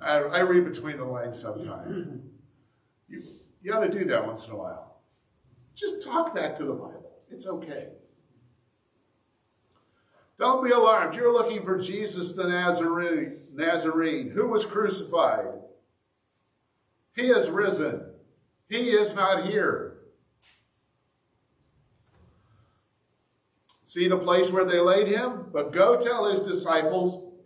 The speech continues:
and Peter, he is going ahead of you into Galilee. There you will see him, just as he told you." Trembling and bewildered, the women went out and fled the tomb. They said nothing to anyone because they were afraid.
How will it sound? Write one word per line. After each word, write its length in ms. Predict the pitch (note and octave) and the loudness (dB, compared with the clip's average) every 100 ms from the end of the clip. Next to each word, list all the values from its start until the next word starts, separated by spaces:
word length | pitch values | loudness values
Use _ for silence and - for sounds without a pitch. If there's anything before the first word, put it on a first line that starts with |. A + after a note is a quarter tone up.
| E3 | -6
and 300 | E3+ F#3 F#3 | -4 -4 -4
Peter, 580 | A3 F#3+ E3+ - - - - _ _ _ _ _ _ _ _ _ _ _ - | 0 4 4 2 -8 -16 -20 _ _ _ _ _ _ _ _ _ _ _ -6
he 80 | E3+ | 2
is 160 | F#3+ | 2
going 320 | E3+ F3 F#3+ D3+ | 2 -2 0 0
ahead 240 | E3 F3 | 2 2
of 160 | F3+ F3 | 2 2
you 120 | F3 | 2
into 280 | E3+ D#3+ D#3 | 2 -2 -2
Galilee. 680 | D3 D3+ D3+ C3+ A#2+ E3+ | 0 2 0 0 -2 -6
There 380 | A#2+ E3+ G3+ G3+ | -2 2 4 2
you 220 | F#3 F#3+ | 0 0
will 240 | F#3 F#3 F3+ | 0 2 0
see 320 | D3+ D#3 C#3 | 2 2 2
him, 360 | C3+ C#3 B2+ - - - | 0 -2 -4 -8 -18 -4
just 340 | C#3+ D#3 D#3 | 0 0 -2
as 120 | - | -6
he 140 | C3+ B2+ | -8 -8
told 380 | C3 B2+ A#2+ - | -6 -6 -6 -10
you." 180 | - - _ _ _ _ _ _ _ _ _ _ _ _ _ _ _ _ _ _ _ - | -20 -20 _ _ _ _ _ _ _ _ _ _ _ _ _ _ _ _ _ _ _ -12
Trembling 640 | D3+ D#3+ E3 F#3 F#3+ F3 C3 | -2 0 0 0 0 -2 -6
and 120 | B2+ | -4
bewildered, 600 | A#2+ C3 D#3 D#3+ E3 B2+ | -4 2 2 4 2 0
the 60 | |
women 360 | B2 D3+ D#3 C3 | -4 -2 -2 -4
went 180 | C3+ C3 | -4 -2
out 260 | B2+ - | -2 -2
and 120 | - - | -6 -6
fled 320 | D#3+ E3 B2 | -2 0 0
the 100 | A#2 | -4
tomb. 440 | C3 A#2+ A2 A2 - _ _ _ - | -10 -10 -10 -14 -20 _ _ _ -6
They 160 | D#3 E3+ | -4 0
said 280 | F#3+ F#3+ | 4 4
nothing 360 | F#3 F#3 F#3+ D#3+ | 4 -2 -2 -6
to 160 | D#3+ F3 | -6 -6
anyone 520 | F3+ D#3 A#2 A#2 A#2 | -4 -2 -2 -4 -6
because 300 | B2 C3+ B2+ | -6 -6 -4
they 80 | B2 | -6
were 240 | A#2+ G#2+ | -6 -8
afraid. 480 | - - G#2 - | -8 -6 -4 -6